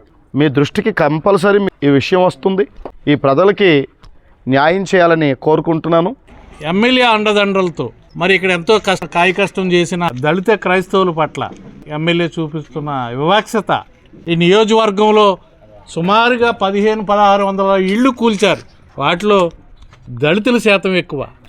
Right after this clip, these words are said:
Speaker 2: ఏడు చర్చిలు కూల్చారు. మరి ఈరోజు కూడా ఈ బొండాళ్ళలో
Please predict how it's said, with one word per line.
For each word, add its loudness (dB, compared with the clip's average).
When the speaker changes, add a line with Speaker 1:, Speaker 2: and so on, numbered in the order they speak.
Speaker 2:
ఏడు 2
చర్చిలు 0
కూల్చారు. -2
మరి 2
ఈరోజు 2
కూడా 2
ఈ 2
బొండాళ్ళలో 2